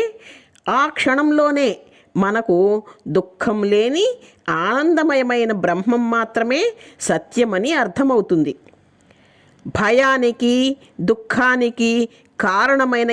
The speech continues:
ఈ జగత్తు అంతా మిథ్య అని తెలిసిపోతుంది.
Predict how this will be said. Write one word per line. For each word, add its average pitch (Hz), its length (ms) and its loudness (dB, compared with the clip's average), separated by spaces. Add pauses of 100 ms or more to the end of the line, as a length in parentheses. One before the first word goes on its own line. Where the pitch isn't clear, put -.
ఈ 214 160 0
జగత్తు 165 480 -2
అంతా 247 380 0 (140)
మిథ్య 175 400 -2 (140)
అని 311 200 2
తెలిసిపోతుంది. 214 800 0